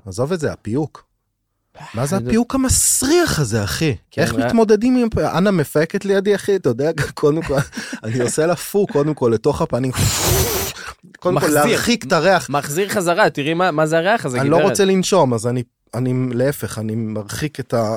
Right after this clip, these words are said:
Speaker 1: את
Speaker 2: מה?
Speaker 1: המולקולות האלה שיוצאות לה מהפה. איך מטפלים בזה? יש להם מסטיק, משהו? יש מה-, משהו מה-, במזון?
Speaker 2: מנטוס, מנטוס.
Speaker 1: באמת, אמיתי לתת להם מנטוס?
Speaker 2: לא, לא, באמת, לא באמת.
Speaker 1: איך, איך מטפלים? מי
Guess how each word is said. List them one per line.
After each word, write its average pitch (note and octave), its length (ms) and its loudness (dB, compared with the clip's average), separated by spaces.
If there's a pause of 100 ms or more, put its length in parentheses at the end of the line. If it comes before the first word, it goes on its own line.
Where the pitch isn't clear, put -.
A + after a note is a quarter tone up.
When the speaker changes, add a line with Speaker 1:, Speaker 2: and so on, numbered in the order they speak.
Speaker 1:
את A2 60 -6
Speaker 2:
מה? A2+ 100 -2
Speaker 1:
המולקולות A#2+ 720 -2
האלה G2+ 220 -4
שיוצאות G#2+ 460 -6
לה A#2 80 0
מהפה. G#2 320 -6 (160)
איך - 180 -8
מטפלים G#2 440 -4
בזה? F#2+ 240 -6 (220)
יש C3+ 160 -8
להם E3 140 -4
מסטיק, C#3 440 -4
משהו? C#3+ 300 -2
יש C#3 200 -2
מה-, C#3 260 -2
משהו C3 280 -4
מה-, G#2 280 -4
במזון? B2 480 0
Speaker 2:
מנטוס, F#2+ 240 -8
מנטוס. G#2+ 680 -10
Speaker 1:
באמת, E3+ 300 0
אמיתי D#3 280 0
לתת D#3 260 -2
להם D#3+ 140 0
מנטוס? F3+ 380 -2
Speaker 2:
לא, A2+ 160 -2
לא, A2 140 -2
באמת, F#2+ 380 -10
לא G2 60 -6
באמת. F2 300 -8 (160)
Speaker 1:
איך, F3+ 220 0
איך E3 220 -2
מטפלים? A#2 540 -4
מי D3+ 160 0